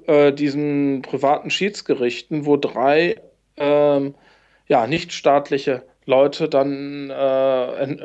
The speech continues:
wohl entscheiden sollen, da, äh, über Streitfälle, wo, ähm,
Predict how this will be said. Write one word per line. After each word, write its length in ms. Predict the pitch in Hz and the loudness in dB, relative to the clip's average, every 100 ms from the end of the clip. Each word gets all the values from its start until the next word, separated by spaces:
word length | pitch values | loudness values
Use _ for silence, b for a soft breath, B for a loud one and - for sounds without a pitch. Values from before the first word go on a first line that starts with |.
| 151 - | -12 -4
wohl 180 | 151 151 | 0 2
entscheiden 540 | 139 - 127 139 156 | 2 2 2 0 -2
sollen, 440 | 147 151 160 180 190 B B B | 0 2 2 0 -8 B B B
da, 420 | - 127 147 143 - - | 0 2 2 0 -6 -2
äh, 280 | 143 143 | 2 2
über 180 | 143 143 | 2 0
Streitfälle, 720 | 139 - 135 147 - 175 170 | 0 -2 0 0 0 0 0
wo, 320 | 143 147 143 - | 0 -4 -4 -2
ähm, 480 | 139 127 131 135 | 0 0 -4 -10